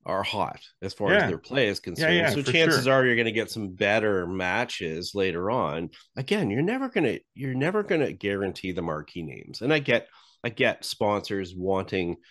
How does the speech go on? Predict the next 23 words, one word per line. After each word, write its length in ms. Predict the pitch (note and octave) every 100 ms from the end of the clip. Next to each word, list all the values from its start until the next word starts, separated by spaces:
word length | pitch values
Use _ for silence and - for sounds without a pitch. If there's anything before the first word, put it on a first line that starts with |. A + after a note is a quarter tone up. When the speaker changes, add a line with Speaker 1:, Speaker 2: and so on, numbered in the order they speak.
| -
Speaker 1:
you 80 | D3
know, 60 |
especially 420 | A2 - F3 - C3+
sponsors 500 | - A2+ A2 A2+ G2
that 100 | F#2
are 120 | F2+
not 260 | G2+ F#2+
really, 420 | F#2+ F#2+ F#2+ F2 - - - - _
you 80 | G#2
know, 100 | F#2
after 360 | - G#2 - F#2
the, 260 | F2 E2 -
the 120 | G2 F#2+
diehard 520 | F#2 F#2 F2+ F#2 D#2+
golf 280 | - E2+ F#2
demographic, 640 | G2+ G#2 G2 G2+ G2+ - A2
but 120 | - -
they're, 240 | F2+ D2+ _ _ _ _ _ _ -
although 300 | G2 F2 E2+
they 100 | D2
should 300 | - G2+ E2
be, 200 | D2+ E2 - - - -
um, 640 | A#2+ A#2 G#2+ G#2 G#2 F#2+